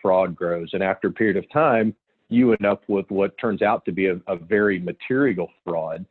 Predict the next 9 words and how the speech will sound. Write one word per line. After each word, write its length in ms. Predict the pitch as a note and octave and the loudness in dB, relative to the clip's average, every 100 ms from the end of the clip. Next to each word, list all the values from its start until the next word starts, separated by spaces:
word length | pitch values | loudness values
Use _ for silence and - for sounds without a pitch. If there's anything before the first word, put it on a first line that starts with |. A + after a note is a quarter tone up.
| _ _ | _ _
on 160 | - G#2 | -2 0
the 60 | E2 | 0
balance 320 | G2 G2 - | 0 0 -4
sheet 180 | G#2 D2+ | -8 -4
and 100 | G#2+ | -4
income 220 | C#3 F#2 E2 | -4 -6 -6
statement, 420 | E2+ C#2 E2+ A#1 | -8 -6 -8 -2
whereas 420 | G2 G2+ G2 F2 - _ _ - | 2 4 4 2 -4 _ _ -4
initially 880 | G#2+ A#2 F3+ - B2+ G2+ F#2+ G2+ | 2 4 4 2 0 0 0 -2